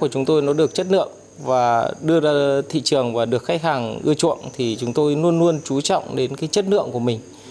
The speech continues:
Cái đầu tiên có nghĩa là từ khâu trồng cho đến khâu chăm sóc, cho đến thu hoạch,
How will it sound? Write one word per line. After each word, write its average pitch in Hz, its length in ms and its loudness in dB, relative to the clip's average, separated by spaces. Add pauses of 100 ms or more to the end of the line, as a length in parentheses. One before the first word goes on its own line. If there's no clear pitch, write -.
(380)
Cái 147 140 0
đầu 160 160 2
tiên 180 340 2
có 151 100 0
nghĩa 175 140 0
là 160 140 2
từ 143 220 4
khâu 156 360 0
trồng 127 400 0
cho 143 120 2
đến 139 140 -4
khâu 147 220 -2
chăm 143 260 -2
sóc, - 480 -4
cho 147 140 -2
đến 143 260 0
thu 165 160 2
hoạch, 160 180 2